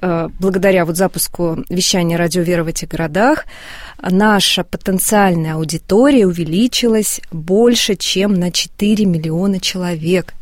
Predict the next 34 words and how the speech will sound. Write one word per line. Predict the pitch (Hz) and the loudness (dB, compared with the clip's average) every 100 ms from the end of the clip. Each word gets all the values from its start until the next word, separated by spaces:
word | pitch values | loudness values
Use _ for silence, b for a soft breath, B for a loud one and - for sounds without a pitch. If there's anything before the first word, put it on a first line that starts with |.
| - | -8
Это | 170 - | -6 -4
очень | 175 - 165 | -4 -4 -6
большая | 165 - | -6 -6
цифра, | 156 - 254 - 190 | -4 0 2 2 2
и | |
мы | 170 180 - B B B | 2 0 -4 B B B
приветствуем | 190 208 208 - 185 165 | 0 2 2 0 -2 -2
с | - | 0
радостью | 185 165 - 175 | 0 0 -4 -2
наших | 175 - - | 0 0 -2
новых | 185 156 | -2 -2
слушателей. | - 180 226 277 233 - 165 160 B B B B B | -4 0 2 2 0 -2 -2 -4 B B B B B
А, | 175 170 170 165 - | 0 2 0 -2 -4
и | 185 | -2
если | 180 214 - | 0 0 0
кто-то | 190 - 233 226 - 170 | -4 0 2 4 4 2
из | 156 | 0
вот | 156 170 - | -2 -4 -4
перечисленных | 180 - 208 - 165 | -2 0 -2 -2 -2
городов | 160 180 185 180 - | 0 0 2 2 0
сейчас | - 156 - 190 180 - - | -8 -6 -2 0 0 -2 -8
с | - - | -6 -6
нами, | 160 165 233 294 208 151 - | -2 2 4 6 4 2 -4
наверное, | 165 170 180 165 156 | -4 -2 -2 -2 -4
уже | 160 | -6
кто-то | - 160 151 | -8 -8 -6
нас | 156 156 | -4 -4
слушает, | - - 185 254 - 185 | -4 -2 0 0 0 -2
кто-то | - 180 170 | -4 -4 -2
нас | 165 - | -4 -2
очень | 180 - 151 | -2 -2 -4
долго | 147 - | -6 -6
ждал, | 165 202 277 B B B B B B | -2 2 2 B B B B B B
а, | - 175 180 170 | -2 2 2 0